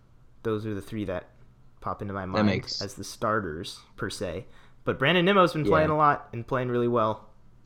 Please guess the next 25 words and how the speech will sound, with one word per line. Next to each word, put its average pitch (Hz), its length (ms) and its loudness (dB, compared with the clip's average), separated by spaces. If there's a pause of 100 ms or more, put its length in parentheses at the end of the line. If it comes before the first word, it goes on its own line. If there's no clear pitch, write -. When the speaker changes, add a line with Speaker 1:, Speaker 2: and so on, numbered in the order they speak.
Speaker 1:
so 71 920 -6 (300)
you 110 160 -6
tell 107 180 -4
me. 85 160 -8 (920)
Um, 117 480 0 (920)
yeah, 131 260 0
like, 135 240 0 (520)
have 180 140 -2
you 240 120 4
ever 247 140 4
seen 156 320 -2
anything 165 340 0
like 165 180 0
that 175 240 -2
where 113 340 0
a 110 80 -6
player 127 420 0
this 117 200 -4
good 117 220 -2
has 104 140 -10
not 113 140 -2
even 113 180 -6
been 107 180 -4
on 107 120 -2
the 87 80 -8